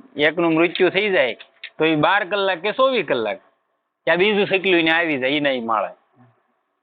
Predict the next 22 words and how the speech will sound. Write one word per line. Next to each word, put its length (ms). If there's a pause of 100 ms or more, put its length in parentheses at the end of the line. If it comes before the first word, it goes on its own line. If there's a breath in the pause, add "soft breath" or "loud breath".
(580)
આપણે 320
વિવેક 300
શક્તિ 300
આપી 220
અને 120
વિવેક 260
શક્તિ 260
નથી 280
આપી, 240 (220)
એટલો 160
ફેર 240
છે 140
આપણા 260
મને 200
એનામાં. 300
જીવ 300
તો 140
બધાયમાં 460
છે, 220 (580)
પણ 140
જે 160
બધી 480